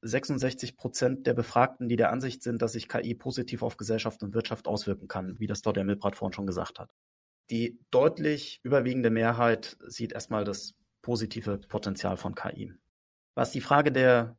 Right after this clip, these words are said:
Ethik anbelangt, ich glaube, da kommt es in der Tat sehr auf den Einsatzbereich der K I an. Und letztlich immer auf eine Abwägung zwischen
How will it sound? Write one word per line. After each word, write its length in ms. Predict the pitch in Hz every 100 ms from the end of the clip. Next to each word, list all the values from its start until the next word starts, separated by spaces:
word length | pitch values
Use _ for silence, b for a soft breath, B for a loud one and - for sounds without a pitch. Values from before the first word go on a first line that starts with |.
| -
Ethik 400 | 147 - 113 -
anbelangt, 760 | 104 101 101 113 160 160 - -
ich 140 | 120
glaube, 180 | 135 127
da 80 | 123
kommt 200 | 131 127
es 40 |
in 60 | 123
der 140 | 120
Tat 500 | 117 123 135 135 - _
sehr 400 | 104 113 131 -
auf 120 | 120
den 160 | 117 117
Einsatzbereich 760 | 117 127 101 - 104 95 95
der 180 | 107 101 - -
K 180 | 104 107
I 200 | 117 113
an. 440 | 104 110 160 - -
Und 500 | - 117 120 120 120 b b b b -
letztlich 400 | 127 - - -
immer 140 | 147
auf 200 | 123 -
eine 400 | 123 123 120 - _ B B _
Abwägung 600 | 143 - 98 95 110 156
zwischen 640 | - 131 127 131 123 120